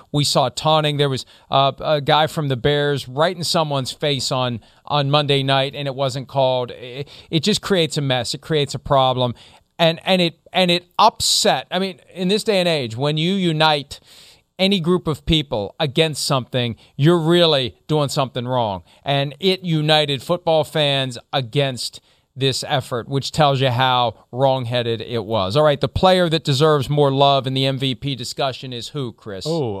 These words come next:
Speaker 2: okay. All right. Um, hmm. Um, I'm not sure who I'm gonna go with here. Yeah, I guess the guy that I think deserves a little more,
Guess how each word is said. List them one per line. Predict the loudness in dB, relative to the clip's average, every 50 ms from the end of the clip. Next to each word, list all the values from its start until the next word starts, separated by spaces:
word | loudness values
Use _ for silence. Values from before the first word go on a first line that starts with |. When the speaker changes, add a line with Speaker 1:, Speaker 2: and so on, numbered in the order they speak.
| -6 -6
Speaker 2:
okay. | -6 -6 -4 -4 -2 -2 -2 -4 -6 -6
All | -4 -4 -2 -2
right. | -2 -2 -2 -4 -6 -8 -6
Um, | -4 -2 -2 0 -2 -2 -4 -6 -8 -8 -8 -6 -6 -6 -8 -10 -10 -12 -16 _ _ -18 -18 -18 _ _ _ _ _ _ _ _ _ -6
hmm. | -4
Um, | -2 0 0 0 0 0 0 0 -2 -4 -8 -10 -10 -14 _ _ _ _ _ _ _ _ _ _ _ _ _ _ _ _ _ _ _ _ _ _ -6
I'm | -6 -6 -4
not | -4 -8 -8 -6
sure | -6 -4 -2 -2 -2 0
who | -2 -2 0 -2
I'm | -2 -2
gonna | -4 -6 -6 -6
go | -2 -2 0 0
with | 0 -2 -4 -4 -4 -4
here. | -4 -2 -2 -2 -4 -6 -6 -6
Yeah, | -4 -4 -4 -4 0
I | 0 0
guess | 2 2 2 0 0 0
the | -2 -2 0
guy | 4 4 6 6 6 6
that | 6 4
I | 4 4
think | 2 0 0 -2 0
deserves | 0 0 2 4 4 4 4 4 4
a | 2
little | 2 2 4 4 6 6 6 4
more, | 4 2 4 4 6 6 6 4 4 2 0 -2